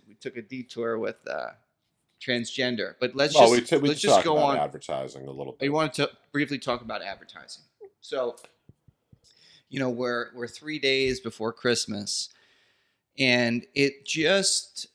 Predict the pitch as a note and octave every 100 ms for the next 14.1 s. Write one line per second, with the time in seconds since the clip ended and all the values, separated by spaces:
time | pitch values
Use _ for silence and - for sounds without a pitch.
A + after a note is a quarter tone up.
0 | _ C3+ C3 - - - - F3+ F3+ -
1 | E3+ D3+ G#3+ - D3+ D#3 D#3+ C3 A#2+ C#3
2 | A#2 F#2+ G2 A#2 _ _ B2 A#2+ A#2 -
3 | A#2+ G#2+ G#2+ G#2+ _ _ _ _ _ _
4 | _ _ A2+ A2 G#2+ A#2+ A#2 G2 D2 G#1+
5 | _ _ D#2 G2+ - - - - - B2+
6 | B2 A#2 G#2 G2+ A2+ A2 G2+ - - -
7 | G2+ - B2 C#3 C#3+ D3 D3 C#3 C#3 _
8 | _ _ _ _ _ _ _ _ _ -
9 | A2+ G#2 - - A#2+ C#3 D3 B2 - C#3
10 | A#2+ B2 A2+ - - B2+ A#2+ A#2 A2+ A2
11 | _ _ _ _ _ _ _ _ - -
12 | _ _ A#2 D3 C#3+ - D3 - A#2 G#2+
13 | - G#2+ - - - - - A#2 A2 G#2
14 | G#2